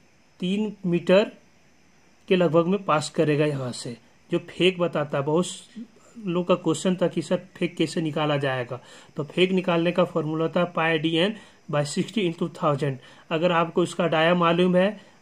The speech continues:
आपको अगर उसका स्पीड मालूम है तो इसको बैठाइए, आपको फेक मिल जाएगा कि कितना फेक से घूम रहा है। इसी तरह मान लीजिए कि आठ एमएम का सरिया बनाना है और उसका जो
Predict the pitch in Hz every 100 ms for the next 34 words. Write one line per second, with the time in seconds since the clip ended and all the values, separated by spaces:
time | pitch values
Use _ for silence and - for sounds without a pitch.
0 | - 160 147 175 175 165 147 180 180 160
1 | - 190 190 180 180 185 202 202 - -
2 | - 165 - _ _ - - - 156 147
3 | 175 170 202 220 - - 165 143 - -
4 | - 160 156 156 151 156 156 165 175 185
5 | 190 - - - - 175 175 - - 151
6 | 180 175 - - 165 156 170 147 139 131
7 | 131 - - _ _ - - 214 208 214
8 | 208 - - _ _ _ _ _ _ -
9 | 147 170 196 190 196 208 185 180 185 190
10 | 190 196 180 175 180 175 185 180 180 196
11 | 196 143 - - - 165 160 156 175 165